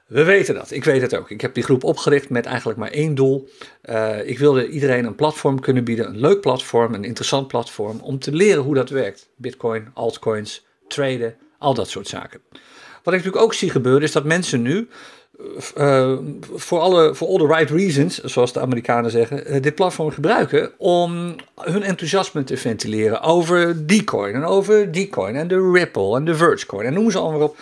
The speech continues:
En misschien heb je dat voorbij zien komen. Sommige mensen noemen dat spam. Al die ongelooflijk enthousiaste berichten van mensen die helemaal waanzinnig, eh, enthousiast zijn over hun coin, om het zo maar te zeggen, heel erg verliefd op zijn.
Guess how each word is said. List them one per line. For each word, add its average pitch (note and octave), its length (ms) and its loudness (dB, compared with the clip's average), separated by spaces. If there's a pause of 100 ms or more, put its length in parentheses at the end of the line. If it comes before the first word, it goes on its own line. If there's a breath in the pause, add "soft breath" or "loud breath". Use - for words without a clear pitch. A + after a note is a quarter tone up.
(380 loud breath)
En C#3 80 -8
misschien F#3+ 300 -2
heb D#3+ 160 0
je D#3 60 -6
dat C#3 160 2
voorbij A#2+ 320 0
zien C3 140 0
komen. B2 380 0 (460 soft breath)
Sommige G#3 280 2
mensen D3+ 240 -2
noemen D3+ 180 2
dat F#2+ 120 -2
spam. F3 440 0 (420 loud breath)
Al A#3+ 260 2
die G#3+ 140 -6
ongelooflijk A3 560 4
enthousiaste E3+ 480 -4
berichten C#3 320 2
van C3+ 100 -2
mensen C3+ 220 2
die C#3+ 140 0
helemaal E3 760 2
waanzinnig, D3 640 -2
eh, A#2+ 220 -2
enthousiast C3 520 -2
zijn B2 200 -2
over A#2+ 260 0
hun E3+ 160 0
coin, G3 400 2
om C#3 140 -4
het C3+ 100 -2
zo C3+ 80 0
maar C3 100 0
te B2 60 0
zeggen, B2 180 -4
heel G3+ 160 6
erg E3+ 100 -2
verliefd - 300 -2
op C3+ 100 0
zijn. C3 320 -6